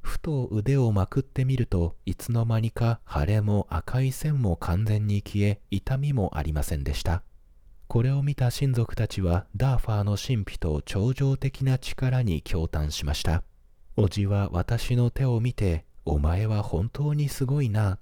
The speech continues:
と感嘆しました。実は彼自身、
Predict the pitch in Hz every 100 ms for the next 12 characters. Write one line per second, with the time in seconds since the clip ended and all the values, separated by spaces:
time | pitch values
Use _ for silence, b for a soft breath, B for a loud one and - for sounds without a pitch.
0 | - 76 - - 85 85 85 85 82 78
1 | - 82 - - - - - - - 110
2 | 110 147 120 101 87 - 160 139 160 156
3 | 135 104 90